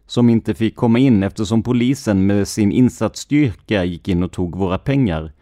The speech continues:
upprepar Herman Lindqvist två år senare. Han skriver:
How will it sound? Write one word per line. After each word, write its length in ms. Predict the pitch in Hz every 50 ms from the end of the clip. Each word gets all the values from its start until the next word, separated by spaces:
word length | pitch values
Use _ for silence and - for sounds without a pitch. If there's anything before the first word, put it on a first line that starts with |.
| _ _ _ _ _ _ -
upprepar 600 | - 143 139 139 - 107 107 107 101 - - 110
Herman 360 | 98 113 113 113 117 117 117
Lindqvist 800 | 117 143 139 113 - - - 143 139 113 - - - _ - _ -
två 400 | - - 95 92 85 85 90 90
år 100 | 82 82
senare. 560 | - - 98 87 82 82 80 80 85 90 87 - _ _ _ _ _ _ _ _ _ _ - _ -
Han 220 | - 107 104 95
skriver: 600 | - - 120 113 107 98 95 104 101 101 101